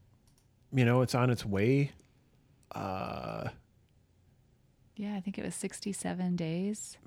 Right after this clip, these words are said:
Speaker 1: Right. Look at the, okay, we go. Sixty-seven days. Okay. All right. And then it's going, there's the, a similar sort of sky crane mechanism that's gonna help Perseverance land and all that. But, um,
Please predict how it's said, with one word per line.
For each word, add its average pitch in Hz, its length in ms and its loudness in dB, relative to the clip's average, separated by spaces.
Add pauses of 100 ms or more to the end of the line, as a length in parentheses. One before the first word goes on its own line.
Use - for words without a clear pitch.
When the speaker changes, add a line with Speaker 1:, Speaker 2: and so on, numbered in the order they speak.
Speaker 1:
Right. 104 600 6 (160)
Look 113 220 2
at 117 120 0
the, 101 280 2
okay, 104 220 -2
we 95 120 -4
go. 95 100 -2
Sixty-seven 123 680 4
days. - 300 -8
Okay. 98 280 -8 (1040)
All 233 60 6
right. 101 260 4 (240)
And 147 180 6
then 151 180 6
it's 143 160 2
going, 139 240 -2
there's 135 360 2 (280)
the, 151 200 8
a 143 120 8
similar 139 480 8
sort 127 240 6
of 120 160 6
sky 123 300 6
crane 120 360 2
mechanism 113 540 2
that's 107 140 2
gonna 110 180 2
help 110 320 -2
Perseverance 110 520 2
land 104 360 2
and 104 80 4
all 101 160 4
that. 98 320 2
But, - 280 0
um, 95 300 2